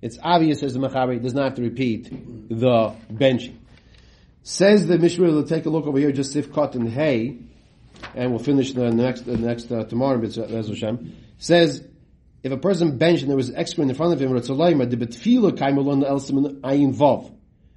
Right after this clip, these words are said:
By davening Shemona Esrei, we learned, "B'mishi Yispalel Umatzat Soya Kinegdoi." Person who daven, he found Soya in front of him. Oy B'tzidoi, or on his side.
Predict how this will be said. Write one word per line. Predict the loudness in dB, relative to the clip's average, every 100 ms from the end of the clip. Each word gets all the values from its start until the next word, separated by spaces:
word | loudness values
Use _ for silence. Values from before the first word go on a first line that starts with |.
| _ _
By | -2 0
davening | 2 0 0 0
Shemona | -2 -2 -2
Esrei, | -2 -2
we | -2
learned, | -2 0 -2 0
"B'mishi | 0 2 0
Yispalel | -2 -6 -2 2 4 4 4 0 -2
Umatzat | -2 -2 -4 -10 -4
Soya | -2 -2
Kinegdoi." | -4 0 0 0 0 0 -2 -4 -8 -12 -20 -20 -4
Person | -2 0
who |
daven, | 2 2 4 2
he |
found | 0 -2 -4
Soya | -2 0 2 4 2 0 -4
in | -8
front | -2 0
of | 0
him. | -4 -14 -20 _ _ _ _ _ _
Oy | 4 4
B'tzidoi, | 4 -2 -2 2 2 2 0 -2
or | -2 -2
on | -2 -2
his | -4 -2
side. | 2 4 4 2 -2 -6